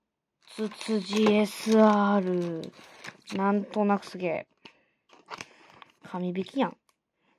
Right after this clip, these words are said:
というわけでね、結構当たりカード見ていきます。はい、ガブリアス、ブイ。はい、キャンセルコロン。うん、翡翠大元気、ブイスター。はい、スターミー、ブイのシーエスアール。うん、神。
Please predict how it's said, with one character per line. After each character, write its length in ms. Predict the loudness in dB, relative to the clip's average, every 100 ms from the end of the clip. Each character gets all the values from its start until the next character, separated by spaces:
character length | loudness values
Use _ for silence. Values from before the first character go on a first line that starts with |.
| _
と 80 | 0
い 20 | 2
う 20 |
わ 0 |
け 100 | 2
で 60 |
ね、 240 | 0 -2 -4 -10 -18 _ _
結 140 | -12
構 120 | -6 -2
当 60 |
た 120 | -2
り 80 | 2
カ 100 | 4
ー 40 | 4
ド 80 |
見 100 | 2
て 80 | -8
い 40 | -12
き 60 |
ま 100 | -12
す。 60 | -12 -18 -16 -16 -10
は 80 | -4
い、 20 |
ガ 180 | 6 6
ブ 140 | 6 6
リ 120 | 6
ア 60 | 6
ス、 120 | 0
ブ 240 | 0 2
イ。 160 | 2 -2 _ _ _ _ _ _ _
は 160 | -6 -4
い、 60 |
キ 100 | 2
ャ 60 | 4
ン 100 | 4
セ 180 | 4 4
ル 100 | 4
コ 120 | 2
ロ 100 | 0
ン。 160 | 0 -4 _ _ _ _ -10
う 80 |
ん、 60 | -10
翡 40 |
翠 300 | -10 0 4
大 180 | 6 6
元 140 | 6 2
気、 100 | 2
ブ 120 | 0
イ 40 |
ス 80 | 0
タ 100 | -6
ー。 140 | -8 -10 _ _ _ _
は 100 | -12 -12
い、 40 |
ス 120 | -4
タ 100 | 4 10 12 10
ー 40 | 8
ミ 280 | 6 2 0
ー、 40 |
ブ 220 | 6 8
イ 140 | 8 4
の 420 | 2 0 -2 -4 _ _
シ 720 | -20 -18 -8 -4 0 0 -2 -6
ー 40 |
エ 20 |
ス 80 | -6
ア 60 | -4
ー 40 |
ル。 80 | -6 -14 -14
う 40 | -14
ん、 60 |
神。 280 | -12 -14